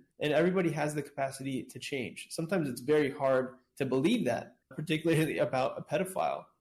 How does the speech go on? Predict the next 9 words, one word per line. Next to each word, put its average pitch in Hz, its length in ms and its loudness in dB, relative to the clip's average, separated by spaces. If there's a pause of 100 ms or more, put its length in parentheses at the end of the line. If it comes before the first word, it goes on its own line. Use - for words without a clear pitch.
or 139 120 -2
somebody 139 400 -4
who 135 440 -4
is 127 200 -2
a 123 60 -2
serial 139 720 2
victimizer 127 680 -6
of 120 100 -10
children. 143 500 -4